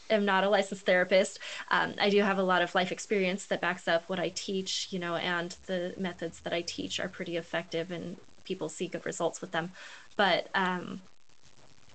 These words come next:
I think that it, you know, it kind of comes down to how much digging you wanna do, 'cause there are methods of, like, working through these limiting beliefs and getting rid of the triggers that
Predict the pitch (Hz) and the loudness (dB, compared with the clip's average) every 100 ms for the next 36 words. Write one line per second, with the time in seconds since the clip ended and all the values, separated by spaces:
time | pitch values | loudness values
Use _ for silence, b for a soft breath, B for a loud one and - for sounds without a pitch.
0 | - 233 220 226 226 214 180 226 - - | -2 2 4 4 4 2 6 6 4 -8
1 | B B - 440 277 - 294 339 403 311 | B B 4 6 8 6 4 6 4 4
2 | 254 226 202 208 208 226 214 208 202 - | 2 4 4 4 0 0 0 0 -2 -4
3 | - - - - - 220 233 233 - - | -12 -20 -10 -6 2 4 4 4 -2 -2
4 | 196 254 254 226 220 220 220 220 196 - | -2 0 2 2 0 -2 -4 -4 -6 -4
5 | - - - 220 240 240 240 226 220 233 | -4 -6 -4 -6 0 0 2 0 -2 -4
6 | 226 214 - 196 190 190 190 196 - 208 | -2 -6 -2 -4 -2 -6 -4 -8 -4 -4
7 | 208 190 190 190 190 185 185 180 190 - | -2 -4 -4 -4 -2 -2 -4 -2 -2 -4
8 | 180 175 B B B 240 233 214 208 214 | -8 -8 B B B 4 6 4 2 2
9 | 208 202 - 196 190 190 190 - 190 180 | 0 -4 0 0 2 0 -4 0 0 0